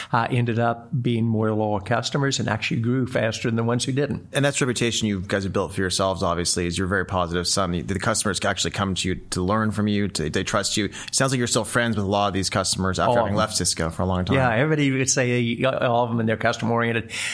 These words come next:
Speaker 1: Uh, you know, and the trust is huge. Most of the customers we've ever called on not only would see us again, they'd invite us in.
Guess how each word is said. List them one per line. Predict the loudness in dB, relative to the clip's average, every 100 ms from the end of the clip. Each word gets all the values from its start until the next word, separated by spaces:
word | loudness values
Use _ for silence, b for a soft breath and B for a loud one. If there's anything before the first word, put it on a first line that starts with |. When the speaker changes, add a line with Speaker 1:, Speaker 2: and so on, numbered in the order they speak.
| B 0
Speaker 1:
Uh, | 2 2 2 2 0 0
you | 0 2
know, |
and | 2 0
the | 0 0
trust | 0 0 0
is | -2 0
huge. | 0 2 0 -2 0
Most | 0 2 0
of | 0
the | 0 0
customers | 0 0 0 0 0 0
we've | 0
ever | 0 0
called | 0 0 2
on | 2 0 -2 B B
not | 0 2 4
only | 2
would | 2 0 -2 -6 -2
see | 0 2
us | 2
again, | 2 0 2
they'd | 0 0
invite | 0 0 2
us | 2
in. | 2